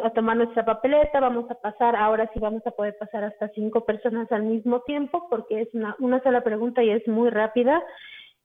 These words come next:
Y terminando esto, depositamos en la urna nuestra,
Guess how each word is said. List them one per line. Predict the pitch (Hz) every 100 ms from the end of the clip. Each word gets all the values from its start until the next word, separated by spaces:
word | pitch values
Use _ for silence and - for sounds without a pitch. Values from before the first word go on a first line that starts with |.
| -
Y | 285 311 311
terminando | 269 254 247 247 262
esto, | 269 269 302
depositamos | 254 214 214 226 226 233 233
en | 233
la | 214
urna | 220 214 226 226
nuestra, | 208 185 - 202 180 175